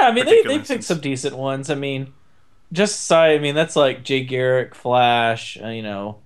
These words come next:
Speaker 2: Mm-hmm.
Speaker 1: Um, I mean, it's just like Justice League. It, it's pretty interchangeable.
Speaker 2: Yeah.
Speaker 1: Uh,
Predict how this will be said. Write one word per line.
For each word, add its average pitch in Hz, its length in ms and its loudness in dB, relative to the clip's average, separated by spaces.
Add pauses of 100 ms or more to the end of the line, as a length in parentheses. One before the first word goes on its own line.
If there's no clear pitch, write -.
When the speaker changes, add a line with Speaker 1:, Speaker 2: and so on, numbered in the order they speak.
Speaker 2:
Mm-hmm. 107 720 -12
Speaker 1:
Um, 104 560 -4 (1800)
I 151 80 -2
mean, 139 200 2
it's 143 180 -2
just 131 240 -4
like 117 200 0
Justice 117 360 -4
League. 110 240 -4
It, 123 140 -2
it's 123 220 -4
pretty 123 340 -2
interchangeable. 107 1000 -4 (320)
Speaker 2:
Yeah. 110 200 -14 (260)
Speaker 1:
Uh, 110 540 0